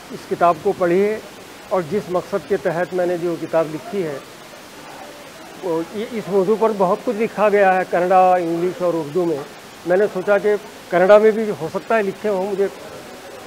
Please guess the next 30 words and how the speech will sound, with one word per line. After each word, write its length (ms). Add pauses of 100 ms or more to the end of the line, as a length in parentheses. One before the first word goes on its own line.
(580)
जहाँ 200
तक 200
मेरा 180
ख्याल 320
है 120
कि 100
बहुत 260
लिखा 220
गया 180
होगा, 260 (340)
लेकिन 180
मेरी 220
अपनी 260
कोशिश 340
है 200 (360)
कि 80
मैं 140
अपने 240
कन्नड़ा, 400 (400)
कन्नड़ा 240
पढ़ने 280
वाले 300 (880)
भाइयों 300
के 120
लिए 240
मैंने 200
ये 80
किताब 360
लिखी 220
है 180